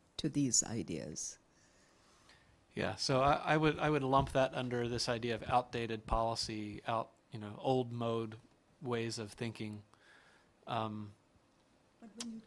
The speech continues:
Speaker 1: challenge,
Speaker 2: And
Speaker 1: you'll be kicked out of the
Speaker 2: you
Speaker 1: university.
Speaker 2: could be. You could be kicked out. Um, and I, th-, my very first year as a professor, when my tenure and promotion committee met,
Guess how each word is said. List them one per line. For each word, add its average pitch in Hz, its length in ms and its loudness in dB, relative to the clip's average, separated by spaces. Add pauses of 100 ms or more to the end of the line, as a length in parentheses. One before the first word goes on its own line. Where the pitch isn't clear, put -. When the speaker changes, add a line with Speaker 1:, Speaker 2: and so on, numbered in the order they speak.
Speaker 1:
challenge, 226 460 -18 (140)
Speaker 2:
And 131 160 0
Speaker 1:
you'll 190 260 -8
be - 80 -18
kicked - 240 -16
out 175 180 -18
of - 80 -20
the 170 60 -18
Speaker 2:
you - 60 -16
Speaker 1:
university. - 260 2
Speaker 2:
could 202 260 6
be. 180 340 2 (180)
You 156 100 2
could 190 220 4
be 196 120 4
kicked - 300 -4
out. - 220 -4 (320)
Um, 131 340 -2 (480)
and 147 140 2
I, 160 200 6 (1300)
th-, 190 100 -8
my 160 140 10
very 185 220 8
first - 320 4
year 175 120 8
as 151 140 6
a 143 60 2
professor, 139 500 0
when 131 180 0
my 127 220 0
tenure 139 460 -2
and 123 180 -6
promotion 135 480 -2
committee 127 640 -6 (360)
met, 127 540 -2